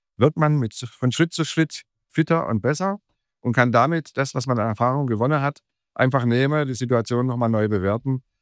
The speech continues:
Und da schon viele gezeigt haben, dass es funktioniert, dass viele schon gezeigt haben, dass man den Wandel auch annehmen und umsetzen kann,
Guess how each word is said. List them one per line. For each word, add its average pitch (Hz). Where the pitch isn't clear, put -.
Und 123
da 123
schon 131
viele 165
gezeigt 135
haben, 135
dass 127
es 117
funktioniert, 107
dass 104
viele 135
schon 123
gezeigt 113
haben, 120
dass 107
man 107
den 104
Wandel 113
auch 92
annehmen 117
und 104
umsetzen 127
kann, 104